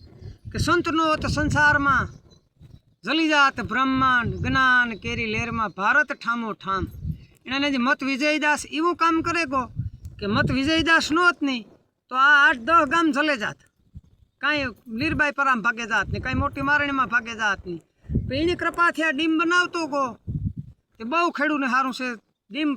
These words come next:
ભરાહીણી લગભગ ત્રીસ બત્રીસ વર્ષ થયા હે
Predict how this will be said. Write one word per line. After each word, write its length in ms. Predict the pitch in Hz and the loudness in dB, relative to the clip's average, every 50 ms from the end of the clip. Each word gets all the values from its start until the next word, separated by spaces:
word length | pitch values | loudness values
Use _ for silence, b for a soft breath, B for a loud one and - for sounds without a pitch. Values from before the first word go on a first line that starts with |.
| - | -4
ભરાહીણી 800 | - 240 277 311 311 302 285 311 311 311 302 311 311 311 311 302 | -4 0 0 2 2 2 2 0 0 0 0 0 0 -2 -2 -2
લગભગ 340 | 294 285 254 - - 294 220 _ | -4 -4 -6 -6 -8 -10 -10 _
ત્રીસ 180 | - - 311 285 | -8 -6 -4 -2
બત્રીસ 340 | 226 277 294 - 320 339 302 | -2 -2 -2 -2 -2 -2 0
વર્ષ 240 | 285 311 320 285 - | 0 0 0 0 -2
થયા 260 | - 330 339 330 302 | 0 0 0 0 0
હે 160 | 240 254 247 | 0 -2 -4